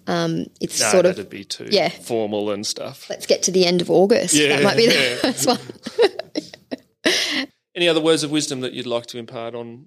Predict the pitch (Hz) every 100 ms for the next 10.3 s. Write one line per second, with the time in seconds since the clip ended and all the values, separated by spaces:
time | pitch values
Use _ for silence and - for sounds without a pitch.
0 | _ 123 120 120 - 143 135 - _ _
1 | _ _ _ 277 302 302 - 285 - _
2 | _ _ _ 202 240 233 220 214 214 220
3 | 220 - - 208 202 196 190 185 185 -
4 | - - 175 175 214 202 - 202 190 -
5 | 165 151 202 202 - 185 180 175 - 101
6 | 71 - 175 196 202 196 190 180 175 -
7 | _ - 151 - 185 180 175 - 180 175
8 | 175 165 123 131 - - - _ _ 123
9 | 107 - 190 185 185 - 196 233 240 226
10 | - 208 196